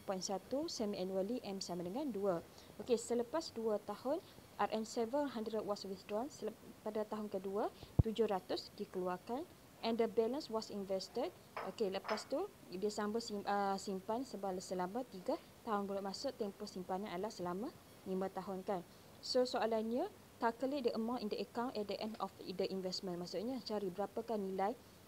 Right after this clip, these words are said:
terkumpul pada tahun kelima. So, step dia, first, find the accumulated amount after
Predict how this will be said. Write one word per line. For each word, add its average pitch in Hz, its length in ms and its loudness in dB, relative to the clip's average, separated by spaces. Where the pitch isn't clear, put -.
terkumpul 208 480 0
pada 202 240 -2
tahun 220 400 -2
kelima. 185 400 0
So, 214 160 2
step 220 320 0
dia, 214 240 4
first, 269 320 4
find 277 240 2
the 220 160 2
accumulated 202 560 0
amount 208 400 0
after 202 320 -2